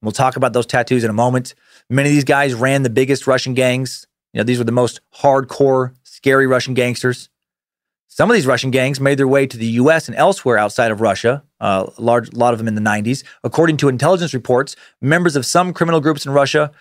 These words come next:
were often sent in the nineties to reinforce and consolidate links between groups in Russia and the U S.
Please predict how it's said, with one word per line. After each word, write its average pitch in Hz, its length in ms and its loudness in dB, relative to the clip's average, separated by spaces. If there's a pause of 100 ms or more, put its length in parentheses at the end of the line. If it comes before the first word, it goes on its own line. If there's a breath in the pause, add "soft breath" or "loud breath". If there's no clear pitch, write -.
(160 soft breath)
were - 120 0
often 175 300 2
sent 165 240 0
in 151 60 -10
the 156 40 -2
nineties 143 380 2
to 127 120 -2
reinforce 147 600 0
and 120 100 -8
consolidate 139 520 2
links 139 320 -2
between 123 260 -4
groups 131 300 0
in 117 80 -4
Russia 120 260 0
and 104 100 -4
the 98 40 -2
U 110 240 2
S. - 300 -8